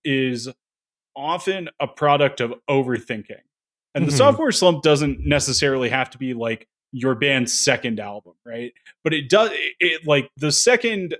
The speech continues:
Speaker 1: record of note from your band can be the sophomore slump, so to speak.
Speaker 2: Mm-hmm.
Speaker 1: Uh, the, the record, a-, the second record where people start paying attention to your band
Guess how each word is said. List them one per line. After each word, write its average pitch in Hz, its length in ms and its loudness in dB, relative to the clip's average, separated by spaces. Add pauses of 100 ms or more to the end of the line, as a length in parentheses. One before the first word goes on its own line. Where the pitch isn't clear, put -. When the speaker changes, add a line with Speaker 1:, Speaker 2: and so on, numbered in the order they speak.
(100)
Speaker 1:
record 151 640 0 (140)
of 131 240 0
note 120 500 -2 (400)
from 131 240 0
your 120 160 -2
band 107 520 -2 (380)
can 139 220 -2
be 127 140 0
the 113 80 -6
sophomore 110 500 -4
slump, 107 300 -12 (340)
so 117 220 -4
to 107 80 -12
speak. - 340 -14 (320)
Speaker 2:
Mm-hmm. 127 320 -4
Speaker 1:
Uh, 120 400 0
the, 139 420 -2
the 135 120 -2
record, 214 640 -2 (120)
a-, 147 100 -4 (260)
the 127 100 -10
second 240 400 2
record 175 560 2
where 127 160 -2
people 185 300 -6
start 151 320 -6
paying 143 260 -4
attention 113 440 -10
to - 120 -20
your 110 240 -12
band 107 280 -16